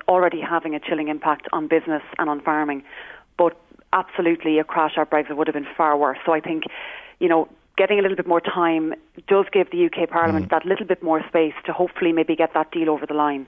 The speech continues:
Speaker 2: Space to take Easter holidays. Uh, spokesperson for the European Commission saying a Brexit break, uh, time to focus on the positive, uh, European, uh, agenda. Uh, are, are we in a, a bit of a vacuum now? Uh, and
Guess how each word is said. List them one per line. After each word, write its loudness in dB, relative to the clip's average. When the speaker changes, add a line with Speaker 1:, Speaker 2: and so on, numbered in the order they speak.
Speaker 2:
Space 0
to -4
take 0
Easter 0
holidays. 2
Uh, 2
spokesperson 2
for 2
the 2
European 2
Commission 2
saying 4
a -2
Brexit 2
break, 2
uh, 4
time 4
to 2
focus 2
on 4
the 0
positive, 0
uh, -2
European, 4
uh, -6
agenda. 2
Uh, 4
are, 2
are 6
we 6
in 6
a, 6
a -2
bit 4
of 2
a 6
vacuum 4
now? 4
Uh, 0
and 4